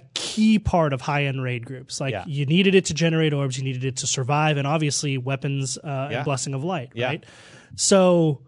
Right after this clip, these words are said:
Speaker 1: now that none of that exists anymore, Helm of Saint Fourteen is like, what does it even do? Why
Speaker 2: Yeah.
Speaker 1: do you even use it?
Speaker 2: Mm-hmm.
Speaker 1: I'd love to see that revamped. And then, of course, Twilight Garrison. Give me back my air dodge.
Speaker 2: Yeah. Steph?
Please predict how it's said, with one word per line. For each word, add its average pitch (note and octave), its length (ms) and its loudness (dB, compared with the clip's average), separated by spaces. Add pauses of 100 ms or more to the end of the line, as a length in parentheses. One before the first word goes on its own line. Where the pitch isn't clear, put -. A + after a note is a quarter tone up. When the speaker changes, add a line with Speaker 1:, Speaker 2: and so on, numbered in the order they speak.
(240)
Speaker 1:
now E3+ 340 4
that E3 200 0
none C#3+ 240 0
of D#3+ 60 2
that E3+ 140 4
exists E3 440 0
anymore, C#3 380 -2
Helm D#3 200 0
of D3 120 0
Saint C#3+ 260 -2
Fourteen C#3+ 560 -2
is B2+ 180 -4
like, A#2+ 240 -6
what A#2+ 280 -6
does C3 160 -2
it C3 100 -4
even B2 240 -4
do? D3+ 240 0
Why B2 280 -2
Speaker 2:
Yeah. C#3 40 0
Speaker 1:
do C#3 60 0
you C3+ 120 -2
even C3 240 -2
use D3 220 2
it? C#3 180 -4 (200)
Speaker 2:
Mm-hmm. G#2 140 -10
Speaker 1:
I'd C#3+ 60 -4
love D3 140 0
to C3+ 80 -4
see C#3+ 160 -2
that C#3 220 0
revamped. C#3 380 -2
And C#3 80 -2
then, D3+ 60 0
of D3 80 -4
course, F3+ 300 2
Twilight F3 440 2
Garrison. B2+ 380 -6
Give C#3 240 -4
me C3+ 140 -2
back C3+ 260 -2
my C#3+ 140 -2
air C3+ 160 -2
dodge. A#2+ 500 -4
Speaker 2:
Yeah. G#2 280 -4 (880)
Steph? D3 300 -2